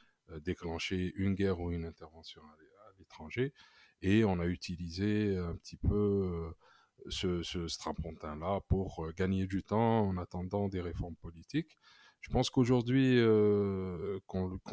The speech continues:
qu'on le veuille ou pas, il y a un nouveau régime en Algérie avec un président, avec,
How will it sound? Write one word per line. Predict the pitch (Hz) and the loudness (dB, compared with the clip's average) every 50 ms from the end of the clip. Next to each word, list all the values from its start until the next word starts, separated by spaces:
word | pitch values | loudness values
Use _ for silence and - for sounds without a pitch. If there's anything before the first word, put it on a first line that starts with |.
| - _ | -16 _
qu'on | - 90 85 | -8 -8 -4
le | 82 87 87 | -4 -2 -2
veuille | 87 98 113 110 107 | 2 6 6 6 6
ou | 110 107 104 | 6 4 2
pas, | - - 104 107 107 104 101 98 92 90 85 85 80 - _ - - _ _ _ - | 0 0 0 0 2 0 0 -2 -4 -6 -8 -10 -14 -18 _ -20 -20 _ _ _ -8
il | 92 87 | -4 0
y | 95 101 | 2 4
a | 98 95 | 4 6
un | 95 95 | 6 4
nouveau | 101 104 98 101 104 98 | 4 4 4 2 2 2
régime | 101 104 101 98 98 107 104 98 95 | 2 2 2 2 2 2 2 2 2
en | 92 90 | 0 -4
Algérie | 85 82 80 - 80 78 82 101 120 127 131 131 127 | -6 -10 -10 -12 -12 -8 -4 -2 -2 0 2 2 2
avec | 117 104 92 90 80 - 87 | 0 0 -2 -4 -8 -8 -10
un | 82 | -12
président, | - - - 80 - - 87 90 101 110 110 110 | -10 -12 -12 -12 -14 -16 -10 -6 -4 -2 0 0
avec, | 107 95 92 85 | -2 -4 -6 -12